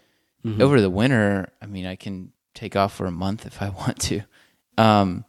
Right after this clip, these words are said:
Speaker 2: I think that, that people w-, whose businesses just consume them,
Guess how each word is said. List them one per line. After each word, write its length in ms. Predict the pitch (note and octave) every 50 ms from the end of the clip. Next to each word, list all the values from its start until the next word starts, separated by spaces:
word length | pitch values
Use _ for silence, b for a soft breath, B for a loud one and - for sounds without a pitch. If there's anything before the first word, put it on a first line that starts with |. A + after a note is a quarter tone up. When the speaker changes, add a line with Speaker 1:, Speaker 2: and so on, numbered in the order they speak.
| _ _ _ _ _ _ _ _ _ _ _ _ _ _
Speaker 2:
I 80 | B2 C#3
think 280 | - - E3+ E3 -
that, 340 | - D3 A#2 - - _ -
that 180 | A#2+ A#2+ G#2 -
people 420 | - C3+ B2+ - - B2 A2+ A2 G2+ - - -
w-, 200 | F#2+ G#2 - - _ _ -
whose 280 | G2+ A#2 A2+ A2 G2+ F#2+
businesses 640 | - - A2 G#2+ G2+ A2+ G#2 - - G#2 G2+ G2 G2
just 220 | G#2 G#2 - -
consume 600 | - - G2 F#2 - - - A2+ A2 G#2+ G#2+ G2+
them, 440 | F#2+ F#2+ F#2 F#2 F#2 F#2 F#2 F#2